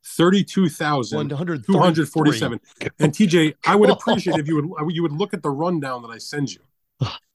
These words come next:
Speaker 1: It actually says that in the rundown, a hundred thirty-two thousand two hundred forty-seven. And when I
Speaker 2: Hundred thirty,
Speaker 1: think
Speaker 2: I got
Speaker 1: about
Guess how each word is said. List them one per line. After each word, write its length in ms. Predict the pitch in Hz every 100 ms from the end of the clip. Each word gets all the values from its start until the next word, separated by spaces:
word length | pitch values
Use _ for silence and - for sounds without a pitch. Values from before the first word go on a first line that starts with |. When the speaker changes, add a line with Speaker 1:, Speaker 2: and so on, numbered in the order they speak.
| _
Speaker 1:
It 100 | 139
actually 360 | 151 202 - 147
says 320 | - 175 156
that 120 | 127
in 80 | 135
the 80 | 131
rundown, 280 | 131 113 92 _ _ _
a 40 | 110
hundred 360 | 135 175 196 147
thirty-two 440 | 175 180 - 185
thousand 460 | 156 143 135 135 131 _ _ -
two 140 | 175
hundred 200 | 180 165
forty-seven. 600 | 147 151 147 - 123 95 _ _ -
And 120 | 156
when 80 | 190
I 40 | 190
Speaker 2:
Hundred 80 |
thirty, 80 | 151
Speaker 1:
think 200 | 254 254
Speaker 2:
I 20 |
got 180 | 170 147
Speaker 1:
about 100 | 143